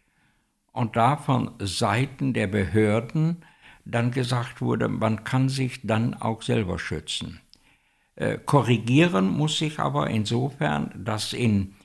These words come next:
für ein, zwei Jahre doch Beihilfen, äh, gegeben wurden über die Tierseuchenkasse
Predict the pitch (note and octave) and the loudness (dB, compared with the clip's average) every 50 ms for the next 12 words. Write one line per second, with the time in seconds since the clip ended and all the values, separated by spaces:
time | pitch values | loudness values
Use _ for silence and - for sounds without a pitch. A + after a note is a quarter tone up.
0 | _ _ _ _ _ _ _ - - G#2+ G2 - - - - - C3+ D3+ F#3+ G3 | _ _ _ _ _ _ _ -2 -2 0 0 -2 -6 -10 0 2 4 4 4 2
1 | G3+ G3 - - A#2 G#2 G2 F#2+ F#2 F#2+ G#2 G2 G#2 G#2 A#2+ C#3 - E3 D#3+ E3 | 0 0 -2 0 0 0 0 0 0 2 4 4 4 2 0 0 0 0 0 0
2 | E3+ - - - - - - - F#2 C3 D3 D3+ - A#2+ G#2 F#2 G2+ G#2+ A#2+ C#3+ | -2 -6 -12 -20 -20 -20 -18 -4 0 0 0 0 -2 -6 -4 2 4 4 6 6
3 | D3+ C#3+ C#3+ D#3+ F3 F3+ F3 - E3 D#3+ E3 F3 E3+ D#3+ - - _ _ _ _ | 6 6 6 6 6 4 2 2 0 0 2 2 0 -2 -4 -8 _ _ _ _
4 | _ _ - C#3+ C3 B2 A#2+ C#3 C#3 B2+ - C3+ C3+ C#3+ D#3 D#3+ E3 E3+ E3 D3+ | _ _ -4 -2 -2 0 0 0 0 2 2 4 4 4 4 4 2 2 0 0
5 | D3+ D3 D#3 D#3+ D#3 D3+ D3+ D3+ C#3+ - - - D#3 D3+ D3+ E3+ C#3+ D#3 D3+ D3 | 0 0 0 2 2 2 0 0 0 -2 0 2 4 4 4 4 4 2 2 2
6 | - D3 D3 D3 C#3 - C#3+ C#3 C#3+ C3+ - C#3+ C3+ B2+ - B2 B2 B2 - - | 0 0 0 0 0 2 2 2 2 0 0 -4 -4 -4 -4 -4 -2 -2 0 2
7 | D#3+ D3 C#3+ | 2 2 2